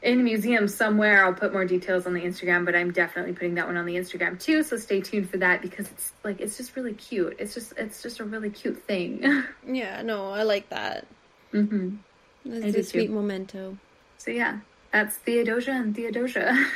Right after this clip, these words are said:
Speaker 1: <laughs>
Speaker 2: The two Theodosias.
Speaker 1: The two Theodosias. All right. So, do we know, oh, we do know what our next episode
Speaker 2: Yeah,
Speaker 1: is.
Speaker 2: next episode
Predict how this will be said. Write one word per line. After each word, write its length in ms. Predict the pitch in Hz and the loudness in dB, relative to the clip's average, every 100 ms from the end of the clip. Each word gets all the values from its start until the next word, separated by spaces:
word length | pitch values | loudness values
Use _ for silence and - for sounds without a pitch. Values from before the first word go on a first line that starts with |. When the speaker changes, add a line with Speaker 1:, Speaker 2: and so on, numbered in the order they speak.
| - 453 - | -2 -2 -8
Speaker 1:
<laughs> 400 | _ _ _ - | _ _ _ -6
Speaker 2:
The 80 | 247 | -4
two 300 | - 269 262 | 2 2 2
Theodosias. 840 | 294 240 156 135 76 - - - - - - _ _ _ - | 2 2 2 0 -6 -8 -10 -10 -14 -20 -20 _ _ _ -4
Speaker 1:
The 160 | 208 262 | 0 0
two 280 | - 339 427 | 4 2 2
Theodosias. 880 | 294 302 233 190 185 190 185 196 - - _ _ _ - | -2 -2 0 0 0 -2 -4 -8 -18 -20 _ _ _ -12
All 60 | 226 | -8
right. 340 | 226 233 208 - _ _ - | -6 -4 -6 -10 _ _ -6
So, 380 | - 262 208 180 - - _ | 2 4 4 0 -10 -14 _
do 500 | - 240 254 254 247 - | -2 2 4 4 0 -4
we 120 | 226 | -4
know, 220 | 240 240 226 | 0 0 0
oh, 20 | |
we 160 | 214 214 | -2 -2
do 140 | 214 | -2
know 120 | 202 | -2
what 120 | 180 180 | -4 -6
our 80 | |
next 260 | 170 175 - | -8 -10 -12
episode 280 | - 190 214 | -14 -2 0
Speaker 2:
Yeah, 140 | 214 | 2
Speaker 1:
is. 60 | 214 | 0
Speaker 2:
next 300 | 214 214 - | -2 -4 -6
episode 680 | 214 220 214 226 214 214 | -4 -4 -4 0 2 2